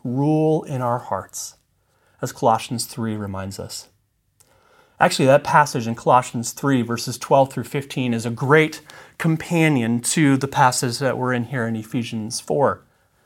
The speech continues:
I highly re-, recommend taking a look at that passage. Paul hits on many of the same notes of emphasis in that passage as well, but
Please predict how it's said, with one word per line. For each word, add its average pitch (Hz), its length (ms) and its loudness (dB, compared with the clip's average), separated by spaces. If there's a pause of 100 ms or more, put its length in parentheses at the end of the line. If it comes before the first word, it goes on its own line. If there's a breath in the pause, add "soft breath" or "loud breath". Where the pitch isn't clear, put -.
(160)
I - 100 2
highly 156 380 2
re-, 127 300 2
recommend 120 580 0 (400 soft breath)
taking 147 300 2
a 123 60 2
look 120 120 0
at 110 80 -6
that 104 180 0
passage. 110 580 -2 (880 soft breath)
Paul 143 400 4
hits 175 340 0
on 143 380 4
many 147 240 2
of 120 80 -2
the 127 80 -2
same 139 420 0 (300 soft breath)
notes 143 400 4
of 120 160 -4
emphasis - 580 -4
in 117 80 -6
that 117 180 -4
passage 117 440 -2
as 113 160 -10
well, 113 180 2
but 110 260 -6